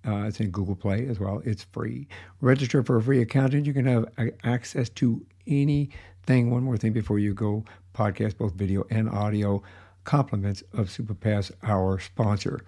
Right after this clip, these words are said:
And again, thank you very much to Patty, and thank you very much for listening. Um,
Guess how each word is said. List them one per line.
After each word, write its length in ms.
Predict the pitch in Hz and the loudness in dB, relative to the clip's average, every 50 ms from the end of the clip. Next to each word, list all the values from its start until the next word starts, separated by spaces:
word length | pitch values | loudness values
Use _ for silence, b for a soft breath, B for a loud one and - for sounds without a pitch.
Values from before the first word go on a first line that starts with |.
| B B B B B B B B | B B B B B B B B
And 100 | - 120 | 0 0
again, 260 | 110 95 98 110 104 95 | 2 2 2 2 0 2
thank 200 | - 104 98 104 | 0 -2 0 0
you 80 | 107 | 0
very 180 | 104 104 104 98 | 0 2 0 2
much 280 | 104 113 113 110 - | 2 2 0 0 -2
to 80 | - - | -14 -18
Patty, 600 | - - - 127 127 127 139 160 175 180 208 262 | -16 -4 0 2 2 4 4 4 4 2 0 0
and 120 | - 139 120 | -4 -4 -2
thank 180 | - 113 101 | -2 -2 -2
you 80 | 104 101 | -2 0
very 160 | 101 107 107 | 0 0 2
much 140 | 107 110 110 | 0 0 -2
for 140 | - - 107 | -2 -4 -2
listening. 500 | 101 113 113 - 131 131 135 143 139 B B B B B B B B | -2 -2 0 0 0 2 2 0 -2 B B B B B B B B
Um, 560 | - 117 113 113 113 110 110 113 107 104 101 | -2 0 2 2 4 2 2 2 0 -2 -4